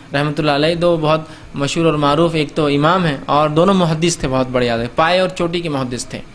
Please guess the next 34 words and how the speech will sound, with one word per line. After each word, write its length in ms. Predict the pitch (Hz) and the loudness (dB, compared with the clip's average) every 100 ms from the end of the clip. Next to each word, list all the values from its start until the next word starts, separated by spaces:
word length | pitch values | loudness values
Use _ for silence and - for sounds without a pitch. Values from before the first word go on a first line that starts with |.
| - - - | -20 -18 -4
ये 300 | 165 196 233 - | 0 2 0 -8
सनद 340 | - 180 208 202 | -2 2 2 0
थे 40 | 190 | -2
अपनी 220 | 170 170 | 0 2
दौर 200 | 160 151 | 2 2
में 220 | 156 165 - | -2 -6 -4
हदीस 280 | 147 156 - | -2 -2 -2
के 80 | 127 | -6
अंदर, 240 | 113 110 - - - - - - | -6 -8 -14 -20 -20 -20 -12 -6
अहमद 200 | 139 156 | -2 0
बिन 120 | 151 | 0
हम्बल, 300 | 151 160 220 - - | 2 0 0 -4 -4
अहमद 300 | 135 139 139 | -2 -2 -2
इब्न 160 | 143 | -4
हम्बल 260 | 139 147 156 | -4 -2 0
और 140 | 156 | 0
याह्या 320 | 139 131 139 | -2 -2 -2
इब्न 180 | 135 131 | -2 0
मोइन 360 | 127 139 135 - - - | 0 0 0 -4 -16 -8
रहमतुल्लाह 420 | 127 131 131 127 113 | -4 -4 -2 -2 -2
अलैह। 140 | 120 - - - - | -4 -10 -18 -6 -2
अब 140 | 175 | 2
ये 80 | 214 | 2
दोनों 280 | 202 220 233 | 4 4 4
एक 100 | 214 | 4
मरतबा 300 | 202 202 196 | 2 2 2
एक 60 | |
दावत 240 | 160 156 156 | 2 2 0
में 160 | 160 160 | -2 -6
गए। 100 | 165 - - - - - - - - - | -8 -14 -20 -20 -20 -20 -20 -20 -18 -2
जब 160 | 175 196 | 0 4
दावत 280 | 196 226 226 | 4 2 2
में 160 | 247 | 0
गए 320 | 220 240 202 | 2 2 0